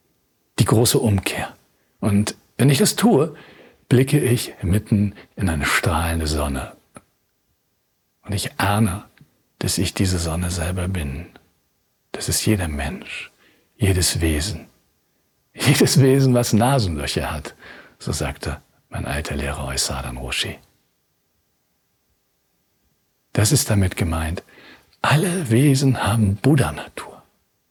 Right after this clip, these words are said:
Alle Wesen leuchten aus dem einen heraus.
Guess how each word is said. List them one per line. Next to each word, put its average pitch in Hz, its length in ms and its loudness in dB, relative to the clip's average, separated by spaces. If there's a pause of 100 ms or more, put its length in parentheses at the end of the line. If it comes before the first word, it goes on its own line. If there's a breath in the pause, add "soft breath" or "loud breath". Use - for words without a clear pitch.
(120)
Alle 151 380 2
Wesen 113 400 2
leuchten 104 600 -2 (240)
aus 95 140 -4
dem - 260 0
einen 156 540 4
heraus. - 600 -4